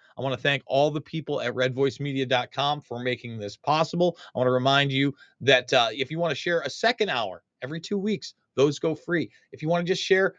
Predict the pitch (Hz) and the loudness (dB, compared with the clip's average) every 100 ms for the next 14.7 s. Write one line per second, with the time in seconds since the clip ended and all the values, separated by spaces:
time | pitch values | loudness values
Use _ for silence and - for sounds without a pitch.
0 | _ 139 180 175 - 202 269 214 175 143 | _ 0 0 0 2 6 6 4 0 -2
1 | 110 - 120 95 - - 147 160 190 196 | -6 -6 -6 -6 -12 -6 -2 2 2 4
2 | 196 185 - - 185 196 - 175 160 - | 4 4 0 -8 -6 -6 0 -2 -2 -2
3 | 170 127 _ _ 147 160 175 175 147 _ | -2 -2 _ _ 0 2 4 2 -2 _
4 | _ _ - 180 156 - 254 - - 180 | _ _ -2 0 0 2 0 0 2 4
5 | 160 151 139 - - 175 170 165 156 147 | 4 2 -2 -8 -8 -4 0 2 2 -2
6 | 131 143 131 - 151 147 - 156 151 147 | -2 -2 -2 -4 -4 -2 -2 -2 0 -4
7 | - 135 127 - 143 143 139 135 131 123 | -6 -6 -8 -2 0 2 0 -2 -2 2
8 | 156 165 147 147 143 107 160 165 156 139 | 4 4 0 -6 -6 -8 -6 -4 -2 -4
9 | 139 139 139 113 120 135 143 143 143 135 | -4 -2 -2 -2 0 2 2 2 -2 -2
10 | - _ - 117 110 131 131 110 - 185 | -10 _ -4 -4 6 8 8 4 2 2
11 | 160 131 139 147 120 117 139 139 - 131 | 2 0 2 2 2 2 2 2 -2 -4
12 | 139 135 135 - 131 131 131 131 _ _ | -2 -2 -6 -8 0 4 2 0 _ _
13 | 107 - 117 175 180 160 139 - 139 131 | -16 -14 -4 -2 -2 -6 -10 -8 -6 -6
14 | _ 139 147 - 147 143 - | _ 0 0 2 2 2 -4